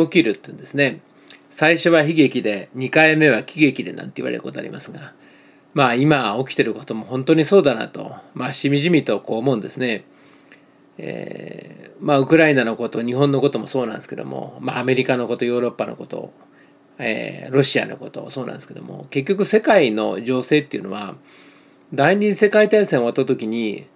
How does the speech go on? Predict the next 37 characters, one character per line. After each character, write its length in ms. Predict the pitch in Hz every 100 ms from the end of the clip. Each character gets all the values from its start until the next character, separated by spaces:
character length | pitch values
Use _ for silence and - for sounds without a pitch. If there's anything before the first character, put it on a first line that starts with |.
| -
全 360 | 123 143 226 175
部 120 | 117
整 320 | - 196 214
理 180 | 120 101
し 200 | - -
尽 100 | 214
く 80 | 262
さ 140 | 302
な 100 | 285
か 100 | 143
っ 80 | 139
た 120 | -
ん 60 | 147
で 80 |
す 100 | -
ね。 180 | 156 180 _ _ _ _ _ -
あ 100 | 143
れ 80 | 151
は 120 | 147
そ 160 | 156
の、 480 | 147 143 143 139 143 -
米 340 | 131 175 208
ソ 200 | - 127
の、 320 | 107 101 82 - _ _ _ _ - 107 107
当 200 | 131 131
時 140 | 110
冷 220 | 107 143 190
戦 260 | 214 214
っ 20 | 202
て 80 |
い 20 | 190
う 40 |
の 100 | 113
が 80 | 95
あ 40 |
っ 40 | -
て、 460 | - 104 92 -